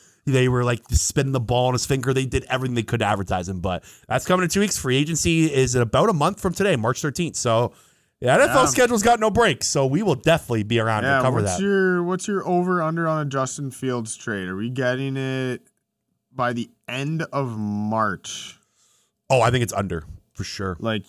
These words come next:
Speaker 2: it will happen in the
Speaker 1: Yeah,
Speaker 2: month of March?
Speaker 1: 'cause teams need to figure out by free agency which, when they get their quarterbacks, right? If a team's eyeing Kirk, he doesn't sign there. Team's eyeing Baker, he doesn't sign there, right? You gotta figure it out. You don't wanna not know your quarterback leading up to the draft unless you're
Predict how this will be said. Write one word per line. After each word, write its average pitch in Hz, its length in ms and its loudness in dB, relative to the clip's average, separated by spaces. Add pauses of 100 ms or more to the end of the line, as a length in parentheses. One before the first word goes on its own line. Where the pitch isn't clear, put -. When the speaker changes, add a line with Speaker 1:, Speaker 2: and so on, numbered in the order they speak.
Speaker 2:
it 113 80 -8
will 110 140 -4
happen 113 420 -4
in 117 180 -4
the 170 60 4
Speaker 1:
Yeah, 147 140 4
Speaker 2:
month 123 180 -2
of 127 80 -4
March? 127 240 0
Speaker 1:
'cause - 140 0
teams 220 380 0
need 165 80 2
to 143 60 2
figure 135 320 0
out 123 200 2
by 120 180 2
free 113 220 -2
agency 107 240 -4
which, 98 380 -2
when 110 240 0
they 95 80 -4
get 90 240 -8
their - 60 -18
quarterbacks, 92 480 0
right? 110 140 2
If 120 140 0
a 123 40 -4
team's 165 280 0
eyeing 127 180 0
Kirk, - 380 -6 (720)
he 107 200 0
doesn't 98 260 0
sign 95 300 0
there. 98 120 0
Team's 104 200 -6
eyeing 95 160 -4
Baker, 101 340 -2
he 92 80 -2
doesn't 90 140 -6
sign 87 260 -4
there, 82 220 -6
right? 107 260 -2 (560)
You 123 80 -2
gotta 127 220 2
figure 110 280 -4
it 120 60 2
out. 92 200 0
You 120 100 0
don't 170 160 2
wanna 131 480 2
not 113 280 -2
know 113 80 -4
your 110 120 -2
quarterback 98 420 -2
leading 101 220 -4
up 98 80 -6
to 104 60 -4
the 101 40 -2
draft 92 300 -6
unless 104 280 -2
you're 95 220 -4